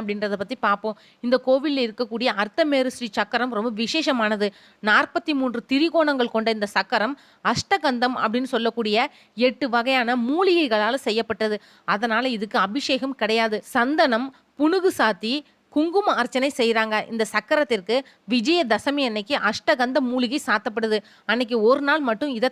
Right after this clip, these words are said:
தங்க கவசத்துல தரிசனம் செய்யலாம். மற்ற நாட்கள்ல வெள்ளி கவசத்தை தான் சாத்தியிருப்பாங்க. இந்த திருக்கோவில ஸ்ரீ சக்கரத்துக்கு தான் முக்கிய பிரதானம். மூலிகைகளால் ஆனதுனால அபிஷேகம் கிடையாது.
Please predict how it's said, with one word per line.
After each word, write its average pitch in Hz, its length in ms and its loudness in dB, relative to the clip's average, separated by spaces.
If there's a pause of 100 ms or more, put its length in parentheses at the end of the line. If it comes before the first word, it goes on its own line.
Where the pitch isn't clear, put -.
தங்க 262 320 -2
கவசத்துல 240 500 0
தரிசனம் 240 380 0
செய்யலாம். 202 320 0 (300)
மற்ற 240 260 0
நாட்கள்ல 240 400 0 (100)
வெள்ளி 302 300 2
கவசத்தை 247 340 2
தான் 262 180 -2
சாத்தியிருப்பாங்க. 214 540 0 (360)
இந்த 240 200 2
திருக்கோவில 254 560 2
ஸ்ரீ 247 120 -6 (120)
சக்கரத்துக்கு 240 560 -2
தான் 254 160 0
முக்கிய 262 320 -2
பிரதானம். 220 420 0 (380)
மூலிகைகளால் 262 760 2 (120)
ஆனதுனால 233 520 2
அபிஷேகம் 254 520 -2
கிடையாது. 220 360 0